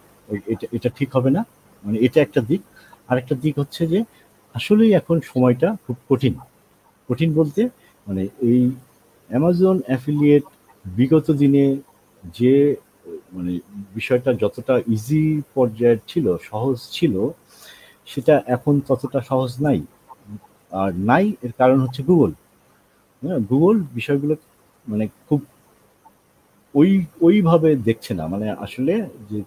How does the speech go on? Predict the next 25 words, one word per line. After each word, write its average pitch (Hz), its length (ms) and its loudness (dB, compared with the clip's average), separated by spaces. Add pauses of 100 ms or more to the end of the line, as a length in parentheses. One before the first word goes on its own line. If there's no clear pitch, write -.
তার 117 340 0
যে 131 100 0
চাওয়াটা, 120 640 2 (800)
মানে 104 240 -4
এখন 104 340 -6 (520)
সে 123 200 0
কি 131 160 0
চায় 135 220 2
সে, 131 160 0 (160)
সে - 120 -2
নিজেই 127 260 4
ভালো 117 240 2
জানে। 107 180 2 (380)
হ্যাঁ, 139 160 -2
কিন্তু 120 240 -4
আমরা, 143 300 2 (640)
আমরা 113 400 0
হচ্ছে 117 220 -4
বুঝ-, 104 520 -8
মানে, 104 200 -8 (380)
মানে 98 280 -10
clearly 156 720 4
বুঝে 131 460 2
সেই 123 220 -2
কাজটা 147 500 -4